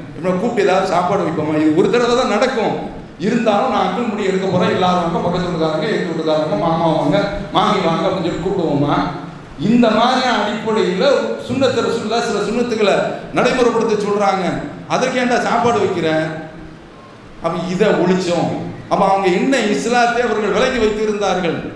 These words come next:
அடுத்து என்ன தெரியுமா? பெண்கள் சடங்கு விடுவிடா போய் இறங்கி இறங்குவான். "என் பிள்ளை சாந்தியம் ஆயிடுச்சு, என் பிள்ளை சடங்கா-, சடங்காயிடுச்சுன்னு" சொல்லுவான். நம்ம ஊர்ல சாந்தியம் ஆயிடுச்சு.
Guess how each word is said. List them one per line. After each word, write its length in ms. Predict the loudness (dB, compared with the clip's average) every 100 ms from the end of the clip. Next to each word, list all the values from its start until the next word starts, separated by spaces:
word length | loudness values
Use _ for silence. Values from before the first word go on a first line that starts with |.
| -14 -16 -20 -6
அடுத்து 420 | -2 0 0 0 2 4 4 2 0 -2 -4
என்ன 160 | -4 -4
தெரியுமா? 500 | -2 -2 0 2 2 2 0 -8 -12 -14 -14 -14 -20 -20 -20 -20 -18 0
பெண்கள் 420 | 2 4 2 0
சடங்கு 460 | 0 0 0 0 -2 -2 -6 -12 -14 -16 -18 -12 0
விடுவிடா 420 | 2 4 2 2 2 0
போய் 140 | 0
இறங்கி 300 | 0 0 0
இறங்குவான். 420 | 0 0 -2 -4 -8 -8
"என் 140 | -6 -4
பிள்ளை 180 | -2
சாந்தியம் 460 | -2 -2 -4 -2 -2
ஆயிடுச்சு, 360 | -2 -4 -4 -4 -4 -6 -10 -12 -14 -16 -6
என் 140 | 0 2
பிள்ளை 200 | 4 2
சடங்கா-, 480 | 2 2 2 2 0
சடங்காயிடுச்சுன்னு" 680 | 0 0 2 0 0 -2
சொல்லுவான். 300 | 0 0 0
நம்ம 200 | 0 0
ஊர்ல 140 | 0 0
சாந்தியம் 500 | 0 0 0 0 0
ஆயிடுச்சு. 360 | 0 0 -4